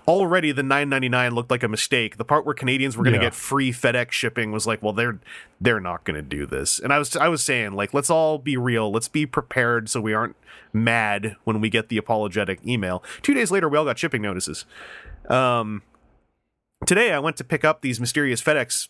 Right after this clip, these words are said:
Speaker 1: things I was getting a robot, um, voicemails about. So they didn't just send me all the stuff I ordered, they sent it in two separate boxes.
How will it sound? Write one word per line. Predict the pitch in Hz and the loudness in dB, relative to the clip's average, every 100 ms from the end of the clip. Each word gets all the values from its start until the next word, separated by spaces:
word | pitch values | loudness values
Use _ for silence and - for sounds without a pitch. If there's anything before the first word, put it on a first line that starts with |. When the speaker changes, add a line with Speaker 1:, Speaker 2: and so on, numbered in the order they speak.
| _ | _
Speaker 1:
things | 127 120 | -2 0
I | 113 | 0
was | |
getting | 104 113 | 0 0
a | 107 | 0
robot, | 110 120 113 - _ - | 0 2 0 -2 _ -4
um, | 113 107 104 95 95 | 0 0 0 -2 -4
voicemails | 92 131 - 113 98 | 0 0 0 -2 -2
about. | 87 98 98 - - - - - _ | 0 0 0 -4 -16 -18 -18 -20 _
So | - | 0
they | 165 294 | 2 2
didn't | 349 277 | 2 0
just | 175 208 - | 0 0 0
send | 190 175 | -2 2
me | 143 | 2
all | 139 | 2
the | |
stuff | 127 147 135 | 0 0 2
I | 127 | 2
ordered, | 139 131 123 | 2 0 0
they | 143 | 0
sent | - 202 214 | 0 0 -2
it | 160 | -4
in | 143 | -4
two | - 185 175 | -2 -2 0
separate | - 151 - 151 120 | 2 0 2 0 2
boxes. | 120 - - 90 90 - | 2 0 -4 -4 -4 -4